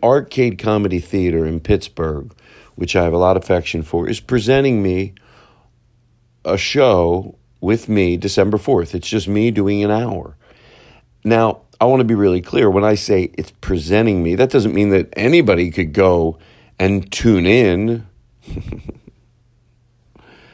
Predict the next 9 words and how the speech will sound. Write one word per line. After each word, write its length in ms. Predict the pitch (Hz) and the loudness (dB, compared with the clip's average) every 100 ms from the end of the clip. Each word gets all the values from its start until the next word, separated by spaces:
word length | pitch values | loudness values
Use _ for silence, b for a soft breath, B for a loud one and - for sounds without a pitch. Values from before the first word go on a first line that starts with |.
| b b | b b
You 160 | - 98 | -4 2
know? 360 | 95 90 120 - b b b - | 4 4 2 -4 b b b -2
Um, 600 | 101 98 95 92 90 82 - - _ _ _ _ _ _ | 2 4 4 2 -2 -8 -16 -20 _ _ _ _ _ _
tune 320 | - 131 123 | -2 2 4
in 500 | 110 117 90 92 98 - _ _ _ | 4 4 2 -4 -10 -16 _ _ _
sounds 340 | - - 90 82 | -6 0 0 2
old 220 | 92 131 | 0 0
school. 380 | - 71 - - b b b b b _ b b b | -4 -10 -10 -14 b b b b b _ b b b
But 600 | - - 117 110 95 - | -18 2 4 6 4 -2